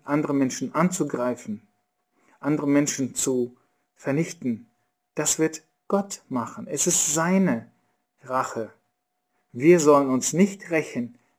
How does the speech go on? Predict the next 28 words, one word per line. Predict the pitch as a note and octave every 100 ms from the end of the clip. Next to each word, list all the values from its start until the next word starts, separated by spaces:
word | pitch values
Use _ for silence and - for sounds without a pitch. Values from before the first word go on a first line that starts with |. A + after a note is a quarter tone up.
| _
Gott | F3+ F#3+ - -
macht | C3+ A#2+ -
das | B2 -
für | C3+ A#2
uns. | A2 - -
Er | E3 D#3+
erledigt | E3 E3 G3+ G3+ - -
das | A2 -
schon. | - G#2 G#2 _ _ _ _ _ _ _ _ _ _ _ _ _ _ _ _ _ _ _ _ _ _ _ _ -
Das | C3+
Volk | E3+ G3
Israel | F#3+ F#3 F3+ C3+ C3+ F#3 G3 -
stand | - - D3 B2+
da | C#3 C#3 F#3
und | G#3+ D3
sagte: | C#3 C#3 C#3+ D3+ C#3 C3+ _ _ _
„Jesua, | C3 C3 D3 F3+
wir | D3+ C#3+
können | C#3+ C#3
es | -
nicht | C#3 C#3
verstehen. | - C#3+ A2+ A2 G#2 _ _ _ -
Jetzt | A#2+ -
haben | F3 E3
wir | B2 A#2 -
tolle | E3+ F#3+ F#3+
Pferde | - C3 A#2+ F3 - _ _ _
trainiert, | - B2+ A#2 A#2+ E3 -